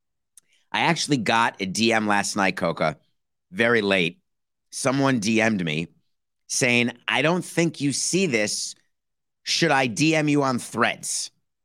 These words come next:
And I was thinking, "Well, I did just see it, and I don't know if you can D M on Threads." Anyway, please keep giving me movie suggestions. I watch a movie every day.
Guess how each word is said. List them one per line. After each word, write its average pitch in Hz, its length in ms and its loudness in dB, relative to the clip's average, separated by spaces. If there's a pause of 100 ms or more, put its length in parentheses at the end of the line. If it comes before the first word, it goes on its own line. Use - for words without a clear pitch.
(1400)
And 143 100 0
I 143 60 2
was 139 180 0
thinking, 160 500 0 (180)
"Well, 131 140 0
I 117 140 2
did 156 280 0
just 131 300 -2
see 101 200 2
it, 110 220 -2
and 110 100 -6
I 120 100 0
don't 143 260 -2
know 139 140 0
if 135 140 -6
you 135 100 -2
can 160 400 0
D 101 220 0
M 90 120 -2
on 78 160 -8
Threads." - 540 -12 (380)
Anyway, 123 420 0 (1000)
please 185 300 -2
keep - 220 -2
giving 123 180 -2
me 117 100 2
movie 110 260 0
suggestions. 107 580 -4
I 107 60 0
watch 113 260 -2
a 117 40 -4
movie 104 240 -2
every 90 220 -2
day. 76 280 -6